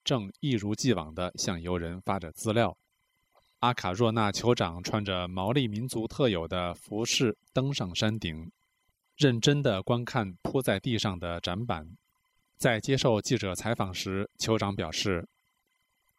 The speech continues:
：“我今天来这里就是为了表达对法轮功的支持。我的部落百分之一百的支持法轮功，而我个人百分之一百五十的支持法轮功。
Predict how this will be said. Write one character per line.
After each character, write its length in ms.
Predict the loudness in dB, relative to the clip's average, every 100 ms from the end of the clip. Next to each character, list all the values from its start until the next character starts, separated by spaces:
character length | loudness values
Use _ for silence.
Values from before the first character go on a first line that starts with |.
| 2
：“我 200 | 6 6
今 160 | 2 0
天 180 | 0
来 140 | 2 2
这 180 | 4 4
里 200 | 2 0
就 160 | 0
是 120 | 2 2
为 140 | 2
了 120 | 2
表 200 | -2 -4
达 280 | -2 -4 0
对 160 | 0 0
法 200 | -2 -4
轮 120 | -4
功 180 | -2 -2
的 80 |
支 180 | 2 2
持。 400 | 0 -2 -4 -8 _ _ _ _ _
我 120 | 4 6
的 120 | 4
部 200 | 4 4
落 220 | 6 4
百 220 | 2 0
分 120 | 0
之 160 | 0 2
一 140 | 4
百 300 | 2 0 -4
的 120 | -2 0
支 160 | 2
持 140 | 0 0
法 140 | -2
轮 180 | -2 0
功， 260 | 0 0 -6 _ _ _ _ 0
而 320 | 4 4 4
我 140 | 2
个 200 | 6 6
人 300 | 6 0 -8 -14 _ 0
百 160 | 0
分 160 | 0 -2
之 240 | 2 0
一 140 | 2 0
百 200 | 0 -2
五 300 | -4 -6 -4
十 260 | -4 0
的 200 | 2 2 0 -4
支 120 | -2
持 160 | -2 -2
法 160 | -2
轮 160 | -2 -4
功。 240 | -2 -2